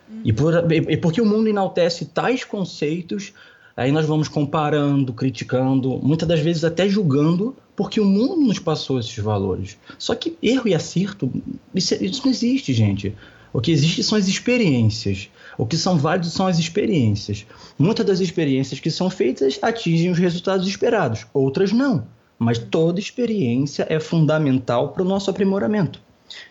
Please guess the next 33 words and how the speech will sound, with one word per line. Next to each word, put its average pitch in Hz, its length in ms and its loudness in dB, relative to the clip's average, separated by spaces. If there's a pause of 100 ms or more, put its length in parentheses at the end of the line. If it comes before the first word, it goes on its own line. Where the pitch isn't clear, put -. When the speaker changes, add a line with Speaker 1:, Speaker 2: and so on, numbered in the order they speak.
Speaker 2:
Então, 135 420 0 (220)
é - 120 0
muito 233 340 4
mais 160 240 2
simples 156 360 -2
viver 117 400 2
a 110 40 4
vida 143 300 2
se - 120 -6
a 156 40 2
gente 160 180 2
parte 196 300 -2
do 175 100 2
princípio, 160 600 0 (360)
se - 140 -4
a 196 40 2
gente 233 220 2
não 254 60 4
precisa 254 420 0
mais 185 220 2
criar 156 400 0
comparações. 117 1000 -2 (600)
Quando 202 180 0
a - 20 2
gente 240 260 0
não 208 140 2
cria 196 400 0
comparação, 139 720 0 (180)
a 160 60 0
gente 175 260 2
não 196 160 4
gera 175 360 2
competição. 117 760 -2